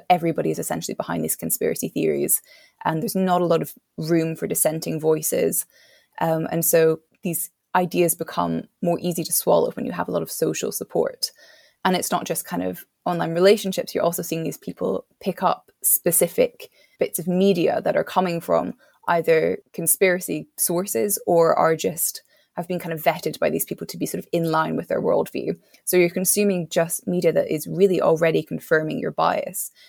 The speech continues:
And so from that point, from this one sort of idea that maybe feels like it has a kernel of truth, you're moving quite easily into kind of darker ideas that are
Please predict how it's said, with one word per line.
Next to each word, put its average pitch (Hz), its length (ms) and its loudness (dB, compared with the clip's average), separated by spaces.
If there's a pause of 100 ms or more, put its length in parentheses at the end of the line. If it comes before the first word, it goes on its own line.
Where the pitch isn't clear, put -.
(300)
And 190 120 -2
so 185 120 2
from 180 160 -4
that 180 200 0
point, 170 280 -2
from 170 120 -2
this 165 160 -2
one 165 320 2
sort 165 140 2
of 160 80 -2
idea 165 280 2
that 156 120 0
maybe 160 280 -2
feels 190 420 2
like 190 100 -2
it 190 80 -8
has 170 160 -4
a 170 60 -4
kernel 160 340 -2
of 165 100 -10
truth, 185 380 0 (360)
you're 170 120 0
moving 170 560 0 (240)
quite 220 440 0 (200)
easily 180 500 2
into 165 400 -4 (100)
kind 175 140 -8
of - 120 -18
darker 165 440 2
ideas 156 360 0
that - 80 -4
are 170 180 0